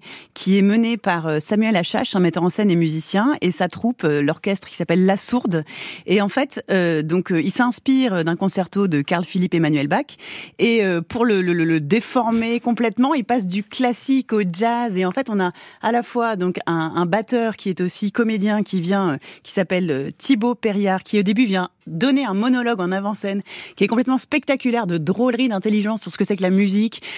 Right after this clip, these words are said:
euh, ce que c'est que, que, que, qu'écrire de la musique et, et être traversé de toute la noirceur du monde et la recracher dans la beauté de la musique, et cetera. Et puis on a des, les musiciens qui viennent se poser sur la scène comme ça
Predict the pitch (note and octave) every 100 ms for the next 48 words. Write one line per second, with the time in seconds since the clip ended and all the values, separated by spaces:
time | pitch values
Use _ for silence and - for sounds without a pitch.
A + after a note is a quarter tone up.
0 | - - F3+ F3 D#3+ E3+ - A3 A#3 A3+
1 | A3 F#3 G#3 F3+ F#3 F3 A#3+ A3 - D4+
2 | D4 G#3 G3 G#3 G#3 G3 B3 A3 F3 -
3 | - F3+ G3+ - A3 G#3 - B3 F#3 G3
4 | F#3 G3 A#3+ - A#3+ G#3+ G3+ G#3+ E3 D#3
5 | F3 B3 - A3 G#3 - A3+ G#3+ F3+ E3+
6 | E3 G3 A3+ G3 F3+ A3+ - F#3 E4 -
7 | - - G#3+ A3 G#3+ G3+ F3+ G#3+ G#3+ A3
8 | D#4 F4+ - G#3+ B3+ C#4 G3 - G3 G#3
9 | C4 B3 G3+ F#3 B3 D4 G#3 A#3+